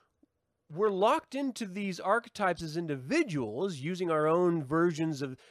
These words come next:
sex, sentiment, and wonder to manipulate the world around us. I would argue that this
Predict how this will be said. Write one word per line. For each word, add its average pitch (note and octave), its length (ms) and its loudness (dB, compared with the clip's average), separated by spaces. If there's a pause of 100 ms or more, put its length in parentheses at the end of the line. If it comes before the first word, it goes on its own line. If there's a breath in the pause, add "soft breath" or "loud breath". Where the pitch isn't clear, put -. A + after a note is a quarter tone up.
(140 soft breath)
sex, - 520 -6
sentiment, E3+ 520 -4
and D3 160 -6
wonder D3 520 0
to B2+ 320 -6
manipulate C#3 720 -4
the C3+ 80 -8
world C3 220 -6
around C#3+ 380 -4
us. B2+ 160 -6
I F#3 140 0
would A3+ 160 -2
argue F#3+ 260 0
that B2+ 220 -6
this B3+ 260 -8